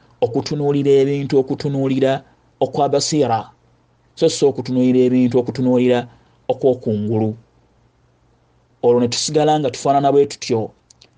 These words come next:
nga balala bali mu makomera, nga balala battibwa, nga balala bayomba,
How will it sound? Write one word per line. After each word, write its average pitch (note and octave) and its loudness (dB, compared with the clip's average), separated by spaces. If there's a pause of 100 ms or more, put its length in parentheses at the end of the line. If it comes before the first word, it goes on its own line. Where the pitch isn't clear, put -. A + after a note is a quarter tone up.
(240)
nga G#2+ -4
balala A2+ 2
bali C3+ 4
mu C#3+ -4
makomera, C#3+ 0 (560)
nga A#2 2
balala A#2 2
battibwa, C3+ 0 (500)
nga A#2+ 0
balala B2 2
bayomba, C#3 2